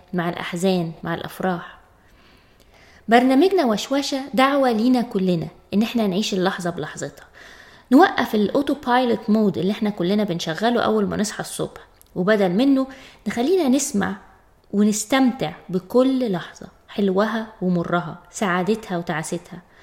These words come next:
ضغوط الحياة ما بتخلصش والتحديات مش هتنتهي، لكن لو نظرنا لها بنظرة أوسع، ولو رسمنا الابتسامة على شفايفنا حتى لو القلب خايف أو حزين، شوية بشوية البسمة هتبقى حقيقة،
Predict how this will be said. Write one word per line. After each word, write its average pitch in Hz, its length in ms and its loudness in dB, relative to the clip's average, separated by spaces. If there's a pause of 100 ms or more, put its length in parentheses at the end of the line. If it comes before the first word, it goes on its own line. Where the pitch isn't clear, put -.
(360)
ضغوط 294 220 4
الحياة 269 280 0
ما 254 80 2
بتخلصش - 720 -8
والتحديات 196 640 -2
مش - 180 -6
هتنتهي، 165 400 -6 (800)
لكن 202 220 2
لو 208 160 4
نظرنا 240 440 2
لها 349 180 2
بنظرة 233 420 2
أوسع، 220 440 -2 (340)
ولو 196 160 4
رسمنا 269 420 2
الابتسامة 220 540 0
على 170 120 -2
شفايفنا 196 560 -2
حتى 277 380 -4
لو 180 180 0
القلب 208 280 -2
خايف 220 460 -4
أو 190 140 -6
حزين، 247 520 0 (280)
شوية 254 400 2
بشوية 226 520 -2 (220)
البسمة 202 360 -2
هتبقى 185 320 -6
حقيقة، - 400 -6